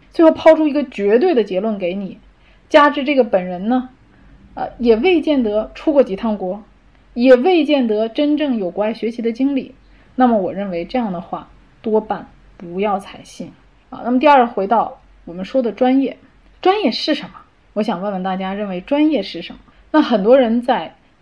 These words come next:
跟我咨询留学的时候，首先都要考虑说，“老师，我该学什么专业？”本科生会问我，“我是学本专业还是换一个专业？”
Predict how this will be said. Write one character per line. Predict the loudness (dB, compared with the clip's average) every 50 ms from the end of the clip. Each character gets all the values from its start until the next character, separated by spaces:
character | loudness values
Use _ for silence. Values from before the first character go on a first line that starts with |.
| _ _
跟 | -2 0 2
我 | 2 0 -2
咨 | -4 -6 -6
询 | -6 -6 -6
留 | -6 -6 -6
学 | -6 -6 -6
的 | -6
时 | -6 -6 -8 -8
候， | -8 -8
首 | -6 -6 -4 -2
先 | 0 0 0
都 | 0
要 | -2 -4
考 | -8 -10 -14 -12
虑 | -12 -10
说 | -10 -10 -10 -10 -12 -14 -20 -20 _ -6
，“老 | -6 -4
师， | -2 -4
我 | -4
该 | -2 -4 -6
学 | -4 -4 -4
什 | -2 -2
么 | -2
专 | -2 -2 -2 -2 -2
业？” | -4 -6 -8 -12 _ _ _ -2
本 | -2 0 0
科 | 0 0
生 | -2 -2 -4 -4
会 | -4 -4
问 | -2 -2 0 0
我 | 0 -2 -2
，“我 | -4
是 | -6 -4
学 | -4 -6
本 | -4 -4 -6 -6 -4
专 | -2 -2 -2
业 | -2 -2
还 | -4 -6
是 | -8 -10
换 | -8 -6 -4 -4 -4 -4
一 | -6
个 | -12 -14
专 | -16 -16 -16 -16 -16 -16
业？” | -16 -18